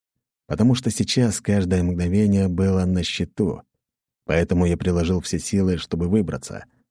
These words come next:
а потом рванул к оставленному бревну. Спустя пару секунд рядом оказался Аршавин. Ратай бешеным взглядом смотрел на меня и явно не знал, что сказать. В воде под нами копошился иглобой.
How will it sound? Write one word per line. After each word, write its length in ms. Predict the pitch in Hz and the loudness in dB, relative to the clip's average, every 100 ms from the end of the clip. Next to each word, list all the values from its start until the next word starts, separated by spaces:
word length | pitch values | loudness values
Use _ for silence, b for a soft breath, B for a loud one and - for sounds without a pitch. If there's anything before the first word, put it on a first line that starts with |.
| _ _ | _ _
а 140 | - 76 | -6 -2
потом 280 | 135 143 127 | 0 2 2
рванул 500 | 98 101 117 117 107 | 2 2 2 2 0
к 100 | 98 | -2
оставленному 680 | 87 - 98 87 90 87 | -4 -2 -2 0 0 0
бревну. 480 | 85 90 82 65 52 _ _ _ _ _ _ _ _ | -2 -2 -4 -6 -10 _ _ _ _ _ _ _ _
Спустя 500 | - - 65 - 76 | -10 -6 -4 -2 -2
пару 200 | 82 80 | -2 -2
секунд 500 | - - 95 92 - | -4 -2 0 0 0
рядом 360 | 87 90 87 | 0 0 0
оказался 500 | 87 87 87 87 - | -2 -2 0 -2 -2
Аршавин. 500 | 90 - 123 82 55 - _ _ _ _ | -4 -2 -2 -2 -6 -12 _ _ _ _
Ратай 520 | - 69 - 143 143 | -8 -6 -2 0 2
бешеным 520 | 127 120 127 123 113 107 | 2 2 0 2 2 2
взглядом 540 | 95 95 110 107 104 | 0 0 2 2 0
смотрел 520 | - 76 69 101 110 | -2 -6 -2 0 2
на 100 | 104 | 2
меня 300 | - 95 92 | 2 2 0
и 100 | 87 | 0
явно 340 | 90 113 113 113 | 2 2 2 4
не 140 | 110 | 2
знал, 300 | 104 113 110 | 2 2 0
что 200 | - 110 | -2 -6
сказать. 540 | - - 82 67 50 - _ _ _ _ _ _ - | -4 -4 -4 -6 -12 -20 _ _ _ _ _ _ -12
В 140 | 60 | -6
воде 440 | 65 76 90 101 101 | -4 -2 2 2 0
под 260 | - - | -4 -8
нами 480 | 71 90 95 95 87 | -4 -2 0 0 0
копошился 800 | - 95 90 98 - 110 - 98 | -2 -6 -4 -4 0 -2 0 -2
иглобой. 580 | 92 90 87 76 50 50 | 0 -2 -2 -4 -8 -12